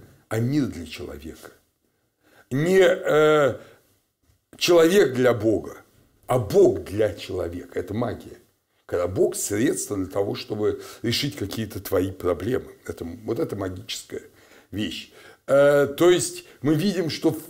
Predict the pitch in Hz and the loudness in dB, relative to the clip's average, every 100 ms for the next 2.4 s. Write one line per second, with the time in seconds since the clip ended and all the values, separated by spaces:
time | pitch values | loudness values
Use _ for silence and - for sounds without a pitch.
0 | - 147 151 - 190 165 120 85 - - | -2 2 2 0 2 2 2 -2 -6 -20
1 | - - 131 147 143 131 135 - - 190 | -16 -2 2 4 4 2 2 0 0 2
2 | 180 127 92 | 2 0 -6